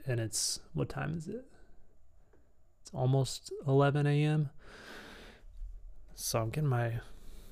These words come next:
my, get these vocal cords moving. Um,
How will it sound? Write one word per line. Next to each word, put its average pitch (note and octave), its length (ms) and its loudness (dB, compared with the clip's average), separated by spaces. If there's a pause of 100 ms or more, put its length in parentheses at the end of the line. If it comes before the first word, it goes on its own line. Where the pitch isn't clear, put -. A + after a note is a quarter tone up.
(140)
my, A#2 260 2 (160)
get - 180 -4
these - 520 0 (140)
vocal C3+ 380 0
cords A2+ 540 0 (180)
moving. A2 420 0 (1040)
Um, A2 480 4